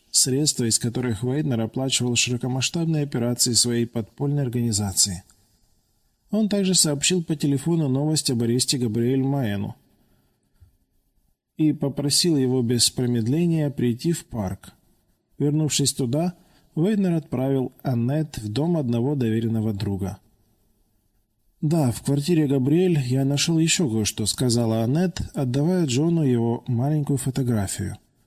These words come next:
Она лежала на кровати изображением вниз. Должно быть, она положила её туда, чтобы ты знал, что гестапо гонится и за тобой тоже. После встречи в парке с Маэном И ещё одним своим другом Вейнер отправился на квартиру к Жильберу Бажалину,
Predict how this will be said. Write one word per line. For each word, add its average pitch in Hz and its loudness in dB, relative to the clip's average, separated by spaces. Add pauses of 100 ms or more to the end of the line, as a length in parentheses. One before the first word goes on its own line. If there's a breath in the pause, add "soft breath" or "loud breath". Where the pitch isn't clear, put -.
(400)
Она 139 0
лежала 135 2
на 131 0
кровати 131 0
изображением 127 0
вниз. 135 2 (220)
Должно 131 0
быть, 123 -2
она 127 0
положила 131 0
её 123 2
туда, 135 0
чтобы 131 -2
ты 131 -2
знал, 131 0
что 120 0
гестапо 143 -2
гонится 123 0
и 156 -4
за 117 0
тобой 110 -2
тоже. 90 -6 (1160)
После 190 0
встречи 151 0
в - -6
парке 127 -2 (160)
с - 0
Маэном 156 0 (400 soft breath)
И 165 4
ещё 175 2
одним 127 0
своим 113 0
другом 156 0
Вейнер 185 0
отправился 127 0
на 117 0
квартиру 135 -2
к 113 -4
Жильберу 120 0
Бажалину, 104 -2